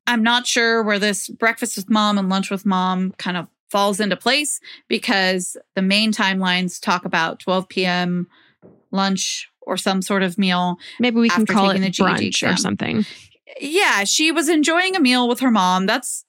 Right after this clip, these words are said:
Speaker 1: the way I've been more comfortable terming it because especially when they're still missing, we don't wanna jumble everything
Speaker 2: Right.
Speaker 1: up. But so she's enjoying a meal and some shopping with her mom after taking the exam. When they get to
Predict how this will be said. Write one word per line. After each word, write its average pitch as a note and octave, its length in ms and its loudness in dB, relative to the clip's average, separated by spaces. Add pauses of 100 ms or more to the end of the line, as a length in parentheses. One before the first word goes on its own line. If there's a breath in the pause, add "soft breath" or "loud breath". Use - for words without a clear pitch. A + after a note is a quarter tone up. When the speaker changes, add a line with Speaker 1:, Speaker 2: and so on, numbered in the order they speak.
Speaker 1:
the D4 80 0
way A#3+ 220 4
I've F#3 360 0
been G3+ 180 0
more F#3+ 120 -2
comfortable G3 320 -4
terming F3+ 320 -2
it F3 140 -2
because G3 320 -2 (180 loud breath)
especially C#4+ 460 -2
when B3+ 100 2
they're A3 120 2
still G#3+ 200 -2
missing, F#3+ 380 -2
we A#3 80 0
don't C4 100 2
wanna A3+ 140 0
jumble F#3 640 -2
everything F3 380 2
Speaker 2:
Right. D#3+ 100 0
Speaker 1:
up. - 160 -8
But - 120 -6
so G3 440 0 (260 loud breath)
she's G#3 300 -2
enjoying A#3+ 400 2
a B3 40 2
meal A3+ 300 2
and G3+ 160 -2
some G3 120 -6
shopping C4+ 360 0
with B3+ 140 2
her B3+ 100 2
mom G3 420 2 (360 loud breath)
after G#3 280 -2
taking G3 380 0
the F3 100 0
exam. E3 600 -4 (400)
When A3 140 0
they A3+ 100 0
get C4+ 320 -2
to A3+ 680 0